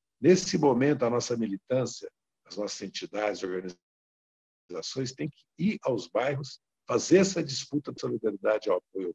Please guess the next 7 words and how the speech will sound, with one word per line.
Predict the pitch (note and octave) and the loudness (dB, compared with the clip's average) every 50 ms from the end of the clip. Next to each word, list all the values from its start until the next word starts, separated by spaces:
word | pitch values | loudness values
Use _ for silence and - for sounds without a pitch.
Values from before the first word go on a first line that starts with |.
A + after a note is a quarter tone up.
| _ | _
povo, | - C3 D3+ D3 _ - - - - | 0 0 0 0 _ -10 -20 -16 -6
mas | - C#3 C3 | -4 -4 -4
fazendo | - - F3 - - - D#3+ G#3+ D4 D#4+ - | 0 0 0 0 4 6 6 8 8 8 6
também | - A#3+ F3 D3+ F3 G#3 | 4 4 6 6 6 6
o | B3 | 6
debate | A#3 G#3 E3+ F3+ G3 G3+ - - | 4 4 4 4 2 0 -2 -4
político. | - F3+ E3+ F#3 F#3 - - - _ | -2 0 2 2 0 0 -4 -12 _